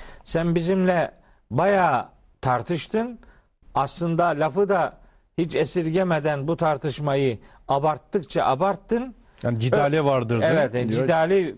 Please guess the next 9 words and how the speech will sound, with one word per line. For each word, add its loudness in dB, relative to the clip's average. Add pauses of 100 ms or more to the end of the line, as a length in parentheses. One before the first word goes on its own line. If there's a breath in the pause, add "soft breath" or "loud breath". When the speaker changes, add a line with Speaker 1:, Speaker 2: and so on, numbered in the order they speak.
Speaker 1:
yüks-, -2
büyüttün. -2
Speaker 2:
Büyüttün 2
Speaker 1:
"Fe 2
ektherte 0
Speaker 2:
diyor. -4
Speaker 1:
cidalena." 0
Speaker 2:
Hı -8
hı. -12